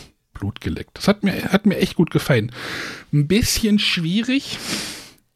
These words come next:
sind die Miniaturen in dem Spiel. Die sind,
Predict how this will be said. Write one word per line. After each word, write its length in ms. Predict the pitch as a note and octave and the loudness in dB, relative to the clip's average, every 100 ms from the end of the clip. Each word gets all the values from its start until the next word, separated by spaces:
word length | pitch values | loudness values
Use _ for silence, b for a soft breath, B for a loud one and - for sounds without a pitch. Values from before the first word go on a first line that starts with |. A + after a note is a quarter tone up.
| - | -8
sind 240 | - D3 | 0 2
die 80 | C3+ | 4
Miniaturen 520 | B2 B2 A2 - A2 | 4 2 2 0 0
in 60 | F#2+ | 0
dem 120 | F#2+ | -2
Spiel. 300 | - - - _ b b b b b b b b b b b b b - | -4 -6 -10 _ b b b b b b b b b b b b b -2
Die 120 | B2 | 2
sind, 460 | B2+ C#3 D#3 E3+ | 4 4 2 -2